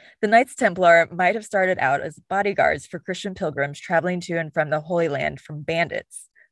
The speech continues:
<laughs> Bandits. Always an issue. But they later were known to be strong warriors in battle. Though these knights were wealthy, they swore oaths of chastity and poverty and were initially supported by charitable do-,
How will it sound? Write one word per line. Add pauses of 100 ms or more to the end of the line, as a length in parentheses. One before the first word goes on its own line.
(180)
<laughs> (880)
Bandits. (680)
Always
an
issue. (300)
But
they
later
were
known
to
be
strong
warriors
in
battle. (380)
Though
these
knights
were
wealthy,
they
swore
oaths
of
chastity
and
poverty
and
were
initially
supported
by
charitable
do-,